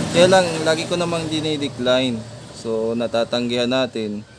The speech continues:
Yung iba, okay naman. Yung iba naman kasi, ah, tawag dito, parang sumasama ang loob.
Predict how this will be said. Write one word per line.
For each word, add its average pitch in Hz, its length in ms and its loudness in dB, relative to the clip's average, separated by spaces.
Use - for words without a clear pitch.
Yung 147 160 0
iba, 165 240 4
okay 143 320 2
naman. 143 400 2
Yung 127 80 -4
iba 139 240 0
naman 139 240 0
kasi, 120 480 -4
ah, 101 640 -2
tawag 113 320 0
dito, 123 240 -2
parang 139 560 2
sumasama 147 640 2
ang 151 80 0
loob. 170 200 2